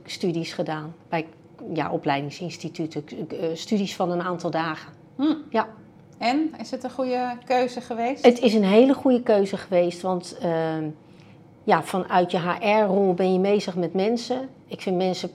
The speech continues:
Speaker 1: per definitie interessant. Ik moet er wel bij zeggen, vooral in een commerciële, eh, omgeving. Dat,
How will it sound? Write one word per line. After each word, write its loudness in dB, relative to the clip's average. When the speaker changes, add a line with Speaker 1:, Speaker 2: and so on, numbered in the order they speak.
Speaker 1:
per 4
definitie -2
interessant. -4
Ik -20
moet -6
er -2
wel 6
bij 6
zeggen, -2
vooral 0
in -2
een -6
commerciële, -2
eh, -8
omgeving. -4
Dat, -14